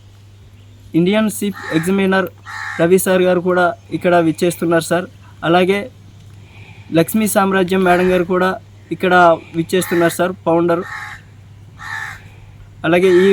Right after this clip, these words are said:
ప్రోగ్రామ్ని ఉద్దేశించి పెద్దలందరూ కూడా మమ్మల్ని ఆశీర్వదించి, అలాగే స్టూడెంట్స్ అందరూ కూడా ఎక్-, ఈ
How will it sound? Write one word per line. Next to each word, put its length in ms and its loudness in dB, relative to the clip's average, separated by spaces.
ప్రోగ్రామ్ని 480 2
ఉద్దేశించి 500 0
పెద్దలందరూ 520 2
కూడా 140 2
మమ్మల్ని 320 0
ఆశీర్వదించి, 600 -2
అలాగే 300 0
స్టూడెంట్స్ 420 -2
అందరూ 180 0
కూడా 140 0
ఎక్-, 140 -12
ఈ 20 8